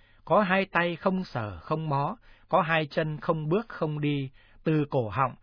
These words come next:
không thốt ra một tiếng. Trong khi Gia-vê Thiên Chúa của Israel là sự sống và suối nguồn sự sống. Nhan Thiên Chúa, trông thấy nhan Thiên Chúa là kiểu nói chuyên môn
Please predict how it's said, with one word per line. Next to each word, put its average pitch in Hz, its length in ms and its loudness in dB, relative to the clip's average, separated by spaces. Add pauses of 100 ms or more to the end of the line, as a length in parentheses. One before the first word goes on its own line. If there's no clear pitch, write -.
(120)
không 185 300 0
thốt - 180 -2 (100)
ra 170 200 4
một 117 300 -6
tiếng. 135 300 -4 (920)
Trong 151 200 2
khi 147 200 -2
Gia-vê 147 480 2
Thiên 156 240 -2
Chúa 165 260 0
của 113 340 -4
Israel 139 680 -4 (340)
là 131 240 2
sự 147 240 -6
sống 156 340 0 (300)
và 143 120 2
suối 180 260 2
nguồn 127 360 -2
sự 120 280 -12
sống. 131 320 -6 (1300)
Nhan 147 320 0
Thiên 147 260 -2
Chúa, 151 320 0 (360)
trông 185 220 4
thấy 214 180 0
nhan 196 280 4
Thiên 190 240 2
Chúa 196 220 2
là 180 220 -2
kiểu 104 240 -4
nói 139 300 -2
chuyên 180 240 0
môn 170 280 6